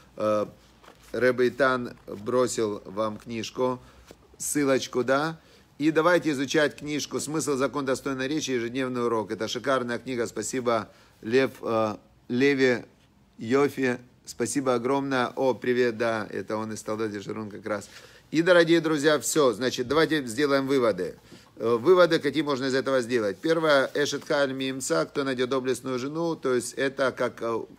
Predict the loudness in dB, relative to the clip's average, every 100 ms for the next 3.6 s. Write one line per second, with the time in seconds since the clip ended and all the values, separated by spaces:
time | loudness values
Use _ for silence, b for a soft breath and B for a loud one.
0 | -6 0 2 2 0 -2 -2 0 0 -2
1 | -6 -6 -6 -4 -4 0 -2 -2 -6 -6
2 | -4 -2 -2 -2 -4 -4 -2 0 -2 -4
3 | -6 -6 -8 -6 -4 -6